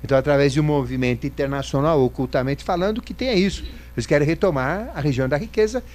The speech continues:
que era deles. Mas só que eu estou falando de quantos anos atrás? Mais de cinco mil anos, né?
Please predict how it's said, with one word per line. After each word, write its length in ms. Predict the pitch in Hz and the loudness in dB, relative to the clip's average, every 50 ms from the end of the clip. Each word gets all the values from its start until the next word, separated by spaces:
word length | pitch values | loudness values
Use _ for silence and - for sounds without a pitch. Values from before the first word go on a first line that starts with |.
| - - | -12 0
que 80 | - 175 | 6 6
era 160 | 180 214 254 | 6 6 6
deles. 560 | 214 220 220 208 160 123 104 92 - - - - - - - - - - - - - - - - - - - - | 6 8 8 8 8 4 0 -6 -10 -14 -14 -16 -18 -18 -18 -18 -18 -18 -18 -20 -20 -20 -20 -20 -20 -20 -14 -8
Mas 160 | 123 127 131 | -6 -6 -4
só 180 | - - 165 156 170 | 0 4 4 4 4
que 80 | - | 4
eu 20 | 202 | 0
estou 180 | 180 - 196 | 2 4 2
falando 300 | 175 - 160 147 156 175 | 4 4 4 4 4 4
de 80 | 170 160 | 2 0
quantos 400 | - - 190 190 180 185 151 127 | 2 2 2 2 2 -2 -2 0
anos 200 | 160 156 151 143 | 0 0 2 2
atrás? 380 | 147 131 - 135 123 113 107 104 | 0 0 0 -2 -2 -2 -2 -2
Mais 160 | 123 151 170 | -4 -4 -4
de 60 | - | -6
cinco 300 | - - 214 - - 214 | -6 -8 -8 -6 -6 -4
mil 180 | 196 208 190 156 | -2 0 0 0
anos, 320 | 151 165 156 123 92 - | 0 0 0 -2 -6 -8
né? 220 | 98 104 113 123 | -8 -8 -8 -8